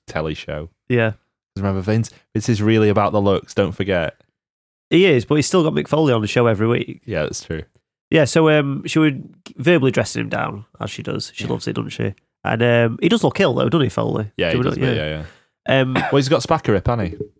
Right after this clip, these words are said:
Speaker 2: <laughs> Doctor Graham?
Speaker 1: <laughs> No, did, did we
Speaker 2: Official
Speaker 1: even talk
Speaker 2: diagnosis.
Speaker 1: about this on the show? Like, this could be part of our year review, but we'll, we'll do
Speaker 2: Uh,
Speaker 1: that later.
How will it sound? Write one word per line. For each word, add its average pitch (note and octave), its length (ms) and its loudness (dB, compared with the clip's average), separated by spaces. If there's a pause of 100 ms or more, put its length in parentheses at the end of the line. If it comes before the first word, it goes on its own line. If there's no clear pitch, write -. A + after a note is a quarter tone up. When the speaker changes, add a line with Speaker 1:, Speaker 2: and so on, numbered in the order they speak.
(120)
Speaker 2:
<laughs> - 1600 0
Doctor D3 280 2
Graham? C#3 380 4
Speaker 1:
<laughs> - 80 0 (1120)
No, A#3+ 160 4
did, A3 300 4
did - 0 -
we - 320 -2
Speaker 2:
Official B3+ 240 4
Speaker 1:
even C#4+ 200 4
talk D4 220 4
Speaker 2:
diagnosis. D#3+ 300 2
Speaker 1:
about - 180 -10
this E3+ 220 2
on E3+ 140 4
the D#3+ 80 4
show? A#2 560 2 (160)
Like, D3+ 180 4
this G3 160 2
could D#3 140 2
be C#3 80 2
part B2+ 180 2
of G#2+ 80 2
our G2+ 80 4
year G2 180 2
review, G#2 300 4
but A#2 180 2
we'll, A#2 200 0 (120)
we'll B2+ 200 2
do C#3+ 60 4
Speaker 2:
Uh, C#3+ 80 4
Speaker 1:
that A2 120 2
later. A2+ 300 2